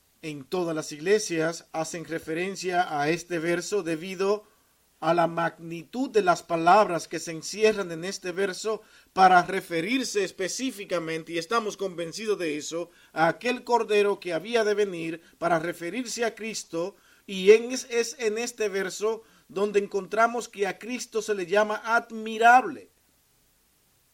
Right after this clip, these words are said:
Nosotros vimos la semana pasada que este título de admirable solamente podía ser dado a Dios.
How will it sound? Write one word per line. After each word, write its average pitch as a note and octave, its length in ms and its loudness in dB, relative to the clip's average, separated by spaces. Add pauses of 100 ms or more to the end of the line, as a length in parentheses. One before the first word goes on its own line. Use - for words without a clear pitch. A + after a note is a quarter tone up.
(760)
Nosotros D#3+ 480 -8
vimos F3+ 280 -6
la F#3+ 60 -4
semana D#3 440 -8
pasada D#3 540 -6
que C#3+ 180 -10 (160)
este C#3+ 280 -8
título D#3+ 720 -6 (180)
de D3 260 -2
admirable D3 840 -6
solamente C3+ 840 -12
podía C3 400 -10
ser A#2 280 -14
dado A#2+ 420 -10
a A#2 80 -12
Dios. C3+ 360 -6